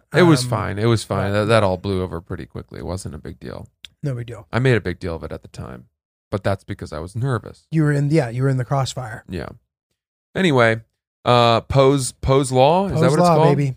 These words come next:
Speaker 2: Poe's
Speaker 1: You know the
Speaker 2: Law.
Speaker 1: other one that I've gotten into lately is Occam's Razor.
Speaker 2: What's that?
Speaker 1: I just think the names of some of these things are
Speaker 2: What
Speaker 1: so
Speaker 2: the hell is
Speaker 1: cool.
Speaker 2: that?
Speaker 1: Occam's Razor is this, I, I think it's this concept in philosophy that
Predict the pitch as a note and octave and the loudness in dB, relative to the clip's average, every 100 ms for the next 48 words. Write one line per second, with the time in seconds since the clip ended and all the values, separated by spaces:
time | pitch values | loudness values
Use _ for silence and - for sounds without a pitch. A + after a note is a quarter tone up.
0 | _ - D3+ D3+ D3 C3+ C#3+ C#3+ C3+ C3+ | _ -2 2 4 4 4 4 2 2 0
1 | C3 C3+ C3+ C#3 C3 D3 C#3+ C3+ C#3+ G#2+ | 2 -2 0 -2 -2 -2 -2 -2 -2 -2
2 | G2 - G2+ A2 - G#2 G2+ G2 F#2 F#2+ | -6 -4 -2 -2 -4 -6 -8 -10 -8 -6
3 | G2 F2+ C#2 - E3+ - F#3+ D#3+ D#3 G3+ | -6 -8 -12 -4 -2 0 -2 -4 -4 -2
4 | G3 G3 B2+ A2 G#2 A2+ B2 G#2 F#2 F#2+ | -2 -2 -2 -2 0 0 0 -2 -6 -6
5 | F#2 F2 F2+ F#2 E2+ F2 - F3 B2+ B2+ | -4 -6 -6 -8 -8 -10 -4 -2 0 0
6 | F#3 F3+ D#3 B2 G#2+ - - _ _ - | 0 0 2 2 2 0 -8 _ _ 0
7 | C3+ F#3+ A#3+ F3+ B2 A#2 C3 A#2 G#2+ G2+ | 2 2 0 -2 0 2 2 2 0 -2
8 | A2 - - _ _ C#2+ E2+ - A2 B2+ | -6 -6 -10 _ _ -6 -6 -2 -2 -2
9 | A#2 G#2+ G#2+ - A#2+ B2+ B2 A2 G2+ G2 | -6 -8 -10 -6 -4 -2 -2 -4 -6 -4
10 | F#2+ G2 - F#2+ F2+ E2+ | 0 0 -2 -6 -4 -6